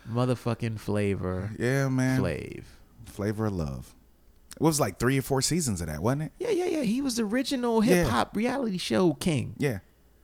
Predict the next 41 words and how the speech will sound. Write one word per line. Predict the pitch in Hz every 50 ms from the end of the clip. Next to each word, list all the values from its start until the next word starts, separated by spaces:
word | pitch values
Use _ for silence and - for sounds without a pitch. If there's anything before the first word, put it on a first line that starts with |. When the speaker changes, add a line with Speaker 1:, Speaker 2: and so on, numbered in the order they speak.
| - - _ _ -
Speaker 1:
You | - 160
know, | 165 185 190 196
he, | 180 208 220 214
he | 196 196 180 202 214 214 202
was | 196 - 156 160 180
like, | 185 180 170 - -
"I'm | 107 113 135 170 165
cashing | - 170 165 170 175 175 - 180 185
out." | 214 247 247 - - _ _ _ _ - - - _ - _ _ _ - - - - - - - -
All | - 139 185 190
of | 190
that | 208 - 185
shit. | - - - 131 131 - -
He | - 143 175
did | 156 135 156 190 214
it. | 202 143 -
He | - 120 160 151
did | - 160 185 196
it. | 190 156
He | 110 160 160
did | 175 185 180
that | 180 175 165
shit | - - 165 -
to | 170
where | 139 147 156 147 143
that | 123 117 151 196 202 -
sparked | - - - 151 151 143 - - - _
every | 139 156 170 160 151 156 156 - -
other | - 139 151 139 131 139 135 139 135 131 - - - - - - - - - - - - - - -
hip | - 147 151 - -
hop | 147 139 120 -
reality | 123 123 120 123 127 123 120 110
show | - - 117 120 113 113
on | 104 101
V | 101 110 110
H | 113 110 - -
one, | 107 107 104 98 104
M | 107 107 -
T | - 98 98
V. | - - - 123 - - - 95
Speaker 2:
Yeah. | 90 87 87 87